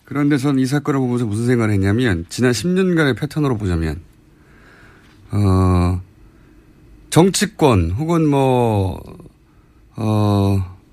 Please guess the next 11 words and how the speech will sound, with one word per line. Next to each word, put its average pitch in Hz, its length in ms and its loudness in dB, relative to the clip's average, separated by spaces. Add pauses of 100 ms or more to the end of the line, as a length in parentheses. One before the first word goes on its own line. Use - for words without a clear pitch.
(140)
우리 107 120 -4
흔히 131 180 2
하-, 127 80 4
흔하-, 143 420 0
하는 131 160 0
표현으로 107 540 0 (720)
유명인들, 127 760 2
고위층의 143 520 -2
자제, 85 460 -4 (1000)
이분들과 208 840 2
관련한 175 920 2